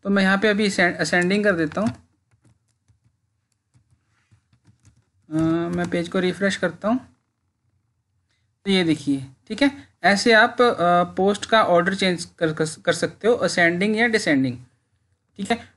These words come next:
तो उम्मीद करता हूँ दोस्तों, आपको वीडियो अच्छा लगा होगा, और, और वीडियो अच्छा लगा हो तो लाइक कीजिए, शेयर कीजिए, और मेरे आने वाले वीडियो का अपडेट्स पाने के लिए मेरे चैनल को सब्सक्राइब कर लीजिए आप।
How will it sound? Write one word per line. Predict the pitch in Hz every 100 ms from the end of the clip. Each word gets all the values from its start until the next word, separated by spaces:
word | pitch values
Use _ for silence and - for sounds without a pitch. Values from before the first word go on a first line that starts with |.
| -
तो |
उम्मीद | 233 247 240
करता | 240
हूँ | 254
दोस्तों, | 240 240 247
आपको | 233 226 240 233 208
वीडियो | 214 220 220
अच्छा | 214 226
लगा | 208 208
होगा, | 196 214
और, | 226 214
और | - 190 190 -
वीडियो | 147 160 190
अच्छा | 202 -
लगा | 208 185 196
हो | 196 202
तो | 214
लाइक | 165 165
कीजिए, | 180 180 208
शेयर | 202 170 160
कीजिए, | 170 165 214 262 - _ _ _ _ _
और | 190 208 226
मेरे | 175 180 202
आने | 196 185 190
वाले | 196 196
वीडियो | 180 180 196 208
का | - 202
अपडेट्स | 190 175 190 -
पाने | 185 170 175
के | 180
लिए | 190 202
मेरे | 185 185
चैनल | 175 165 170
को | 180
सब्सक्राइब | 165 156 170 160 170
कर | 160
लीजिए | 156 151 170
आप। | 226 -